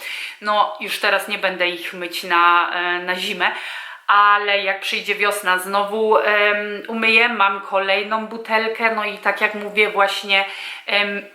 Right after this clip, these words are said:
<clears throat> między innymi używam do, e, mycia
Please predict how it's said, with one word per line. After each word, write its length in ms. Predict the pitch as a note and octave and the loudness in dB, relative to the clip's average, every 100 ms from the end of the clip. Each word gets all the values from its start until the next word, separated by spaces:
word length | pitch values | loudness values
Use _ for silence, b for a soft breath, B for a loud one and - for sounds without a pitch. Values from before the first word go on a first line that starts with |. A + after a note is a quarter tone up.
| C#4+ | 2
<clears throat> 320 | C#4 A3 G3+ | 4 0 -2
między 360 | A3 B3 A3+ A3+ | -2 -2 -2 -4
innymi 800 | A3 G#3 G#3 G#3+ G#3 G#3 G#3 G#3 | -2 -2 0 0 0 0 -2 -4
używam 760 | G3+ F#3+ G3+ G3 F#3+ F#3+ G3 F3 | -4 0 2 4 4 2 -6 -4
do, 520 | E3+ F3 F3 F3 - | 0 2 4 2 2
e, 540 | F3 E3+ F3 E3+ F#3 F#3+ | 0 2 2 2 0 -2
mycia 500 | G3+ G#3+ - F#3+ | -2 -2 2 2